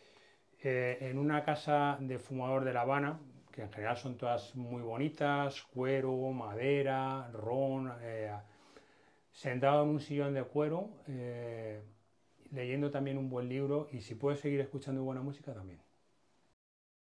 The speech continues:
Como estamos en el mundo del tabaco, eh, el olor a la taquia me encanta. El, la taquia es un, eh, es un tabaco ahumado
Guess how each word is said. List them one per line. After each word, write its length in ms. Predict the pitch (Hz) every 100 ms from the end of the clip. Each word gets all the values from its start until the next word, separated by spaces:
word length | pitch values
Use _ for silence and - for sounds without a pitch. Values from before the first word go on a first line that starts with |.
| _ _ _ _ _
Como 240 | - 117 113
estamos 260 | 120 147
en 80 | 160
el 60 | 156
mundo 260 | 160 156
del 140 | 147 139
tabaco, 520 | 135 147 147 165 -
eh, 680 | 135 127 123 123 120 117 - - _ - _ _ _ _ -
el 180 | 120 107
olor 240 | 110 123
a 80 | 127
la 160 | 123
taquia 480 | 123 127 147 135 139 127
me 160 | 117
encanta. 500 | 113 104 117 104 92 - -
El, 200 | 120 117
la 260 | 110 110
taquia 300 | 113 127 131 127
es 140 | 135
un, 220 | 131 123
eh, 400 | 123 120 120 117 117
es 180 | 123 139
un 80 |
tabaco 420 | 127 123 123 135 131
ahumado 580 | 110 113 127 135 147